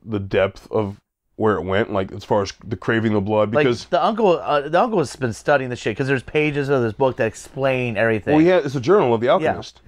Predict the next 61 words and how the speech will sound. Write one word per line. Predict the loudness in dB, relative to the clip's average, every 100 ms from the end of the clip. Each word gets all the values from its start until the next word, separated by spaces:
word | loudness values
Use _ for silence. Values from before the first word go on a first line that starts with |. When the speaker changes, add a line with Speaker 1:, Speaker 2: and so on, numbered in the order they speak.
| -4
Speaker 1:
The | 0
Speaker 2:
Yeah, | 2
Speaker 1:
uncle, | 2
Speaker 2:
and, | 2 0 0
Speaker 1:
the | 0
Speaker 2:
and | 2
Speaker 1:
uncle | 2
has | 2 2 0
a |
journal | 0 2 4 4
of |
the | 2
alchemist | 0 0 -6 -10
who | -8
created | -2 0 0 -6
it. | -12
Speaker 2:
Yeah, | -2 0 0 -4 _ _
and | -4 -2
that's | -2 0
where | 0
he's | 0 -2
just | -2 0
like, | 2 2 2
"Uh, | 4 6 6 4
yeah, | 4 2 2
you, | -2 -8 -12 _ _
you | -2
know | 2 4
what? | 2 0 -10
Th-, | -12 -8 -4
it | -2
would | 0
help | -2
if | -2
you | 0
had | 0 0
these, | -6 -4
these | -2 -2
pages | 0 0 2 0 -2
'cause | 0 0 0
it | -4 -8 -10
explains | -6 -2 0 2
exactly | 0 0
what | -2
you're | -2
supposed | -2 -2
to |
do." | 2 2 2 -6 -8
He's | -2
like, | -2
"You, | -2 -8 _ _ -4
you're | -2
still | 0 2
walking | 2 2
around | 0 0
with | 2
that, | 2 0
that, | 2 2 2 2
the | 2 4 0
same | 0 0 0
flesh." | 2 2 2 -2